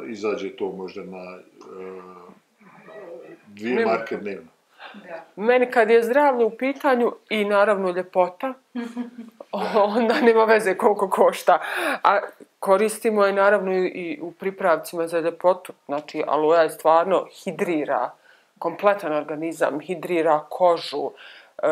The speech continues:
Speaker 2: radi, znači, tu drenažu kompletnog tijela.
Speaker 1: Da.
Speaker 2: Aloja je
Speaker 3: Hidrira i iznutra i
Speaker 2: i
Speaker 3: izvana.
Speaker 2: izvana.
Speaker 1: Dobre
Speaker 2: Tako je.
Speaker 1: stvari
Speaker 3: Kad ste
Speaker 1: sa
Speaker 3: zdravi, onda ste i ljepši.
Speaker 1: sa sokom aloje, da možete da ih uzmate oralno,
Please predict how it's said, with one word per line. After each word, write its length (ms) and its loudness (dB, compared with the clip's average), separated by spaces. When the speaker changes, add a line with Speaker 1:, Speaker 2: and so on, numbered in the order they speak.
Speaker 2:
radi, 440 2
znači, 400 -2
tu 120 -8
drenažu 720 2
kompletnog 640 -2
tijela. 560 2
Speaker 1:
Da. 120 -20
Speaker 2:
Aloja 460 -2
je 100 2
Speaker 3:
Hidrira 280 -4
i 260 -12
iznutra 480 -6
i 80 -10
Speaker 2:
i 160 -2
Speaker 3:
izvana. 100 -4
Speaker 2:
izvana. 500 -4
Speaker 1:
Dobre 280 2
Speaker 2:
Tako 120 6
je. 60 2
Speaker 1:
stvari 360 4
Speaker 3:
Kad 80 2
ste 80 -6
Speaker 1:
sa 80 0
Speaker 3:
zdravi, 420 2
onda 300 -4
ste 220 -14
i 60 -14
ljepši. 480 -14
Speaker 1:
sa 220 -4
sokom 560 2
aloje, 720 0
da 100 -6
možete 340 -4
da 60 0
ih 100 -2
uzmate 440 -6
oralno, 520 0